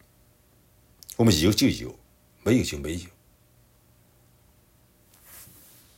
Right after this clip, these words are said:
第八节，人的资财是他生命的赎价，穷乏人却听不见威吓的话。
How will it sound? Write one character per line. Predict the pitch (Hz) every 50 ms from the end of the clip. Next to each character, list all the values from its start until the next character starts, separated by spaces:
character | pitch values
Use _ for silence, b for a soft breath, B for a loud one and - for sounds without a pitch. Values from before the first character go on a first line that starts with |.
| _ _ _ _ _ _ _ _ _ _ _ _ _ _ _ _ _ b b b b b b b b b b b b b b b b b b b b _ - -
第 | - 98
八 | 92 104 104
节， | 113 - - 85 - -
人 | - 92 92 107 151
的 | 156 160
资 | 123 - - 180 180 147
财 | - - - 78 80
是 | 80 - - - - - - 147 104
他 | - - 113 107
生 | - - - - - 135 127
命 | 127 165 160 117
的 | 98 85
赎 | 85 - - - - - - 80
价， | - - 147 - - - - _ _ _ _ _ _ _ _ _ _ _ _ _ _ b b b b b
穷 | - - - - 127 151
乏 | 156 131 101 82
人 | 76 78 82 85
却 | - - - 98 82
听 | - - - - 139 127
不 | 123 -
见 | - - 117 - - - -
威 | 92 98 117 104 104 101
吓 | - - - - -
的 | -
话。 | - - 107 - -